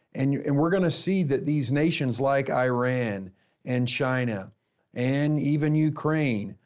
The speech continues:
um, you know, basically they wanted to blame all this on Trump, but in reality, we're gonna see that, uh, overseas money was involved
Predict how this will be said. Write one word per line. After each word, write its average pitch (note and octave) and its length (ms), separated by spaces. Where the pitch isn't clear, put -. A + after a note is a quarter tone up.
um, A2+ 640
you C3+ 120
know, B2 140
basically D3+ 640
they C3 140
wanted C#3+ 240
to C3 60
blame C#3 300
all C#3 160
this C#3 260
on B2+ 200
Trump, D3 360
but A#2+ 140
in B2 120
reality, B2 680
we're C3 140
gonna C#3+ 200
see C#3+ 320
that, A#2+ 320
uh, C3 40
overseas D3 720
money C3 520
was B2 240
involved A#2 880